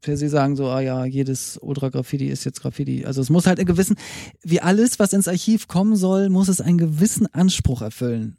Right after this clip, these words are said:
Und das ist halt diese schwimmende Grenze, an der ich dann wieder immer mit mir ringe, bin ich hier schon die Zensurinstanz oder nicht. Aber, ähm, es muss,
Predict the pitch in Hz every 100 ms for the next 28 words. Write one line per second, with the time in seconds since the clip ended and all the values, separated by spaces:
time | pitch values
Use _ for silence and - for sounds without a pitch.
0 | _ - 143 165 170 175 180 165 - 185
1 | 202 185 160 156 185 190 185 165 160 151
2 | 220 214 - 185 175 180 175 180 190 175
3 | 170 180 185 185 175 180 180 175 156 165
4 | 160 - 156 170 156 147 147 - - 151
5 | 143 180 196 190 - 160 165 151 135 139
6 | 147 240 - _ _ - - - - 147
7 | 151 151 147 151 147 139 156 165 170 -
8 | - -